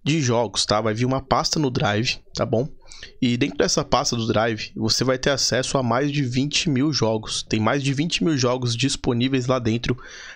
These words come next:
Mais de quarenta consoles também são suportados, tá? Eu já vou te mostrar aqui a pasta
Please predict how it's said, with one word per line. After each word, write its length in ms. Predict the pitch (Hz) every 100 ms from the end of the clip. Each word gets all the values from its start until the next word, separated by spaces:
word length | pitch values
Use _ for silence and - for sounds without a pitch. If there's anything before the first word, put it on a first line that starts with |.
| -
Mais 400 | 131 139 151 151
de 80 | -
quarenta 520 | 143 143 117 120 127
consoles 640 | - 139 - - 113 113
também 440 | - 135 110 110 120 - -
são 320 | - - 120 123
suportados, 720 | - - 135 131 104 107 -
tá? 160 | 165
Eu 40 | 208
já 120 | 220
vou 160 | 143 185
te 160 | -
mostrar 400 | 147 123 - 131
aqui 180 | 123 -
a 80 | 123
pasta 480 | - 107 123 -